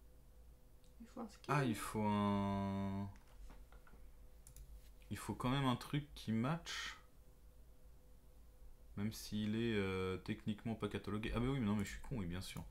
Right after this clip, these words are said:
Speaker 2: Il faut maîtriser le mystère, donc il est, il y a pas besoin de le cataloguer, mais il est, il est quand même, euh,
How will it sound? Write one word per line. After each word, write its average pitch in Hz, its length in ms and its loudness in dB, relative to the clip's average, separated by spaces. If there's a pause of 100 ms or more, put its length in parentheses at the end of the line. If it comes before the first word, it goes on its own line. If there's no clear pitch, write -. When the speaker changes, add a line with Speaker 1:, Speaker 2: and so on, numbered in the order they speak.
(420)
Speaker 2:
Il - 60 -10
faut 90 80 0
maîtriser 95 380 4
le 98 60 8
mystère, 104 420 6
donc 87 140 4 (140)
il 92 100 2
est, 95 80 6
il 92 240 2
y 98 60 6
a - 20 4
pas 98 80 6
besoin 104 160 8
de 104 60 8
le 92 80 6
cataloguer, 98 500 4
mais 87 140 4
il 85 100 4
est, 80 240 2
il 90 120 -2
est 85 60 0
quand 90 160 -2
même, 92 240 0
euh, 80 120 2